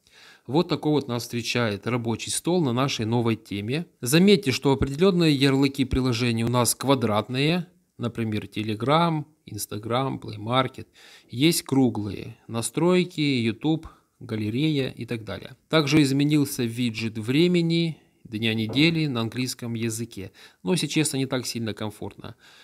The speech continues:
Виджет Google поисковика вы можете сами изменить и установить именно тот цвет, который вам понравится. Давайте я покажу вам, как это можно сделать.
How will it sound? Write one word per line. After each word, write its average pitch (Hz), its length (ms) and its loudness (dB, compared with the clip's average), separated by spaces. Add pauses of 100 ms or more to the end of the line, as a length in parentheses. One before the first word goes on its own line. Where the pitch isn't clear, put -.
(160)
Виджет 127 440 2
Google 127 300 0
поисковика 139 720 0
вы 143 140 2
можете 120 380 -2
сами 123 340 -2
изменить 127 540 -2
и 131 40 0
установить 113 600 -4
именно 107 240 -8
тот 180 320 2
цвет, 175 380 0
который 139 360 0
вам 123 180 -2
понравится. 113 520 -6
Давайте 135 320 -2
я - 80 -6
покажу 131 360 0
вам, 135 200 0
как 135 260 -6
это 113 180 -8
можно 110 320 -6
сделать. 107 380 -8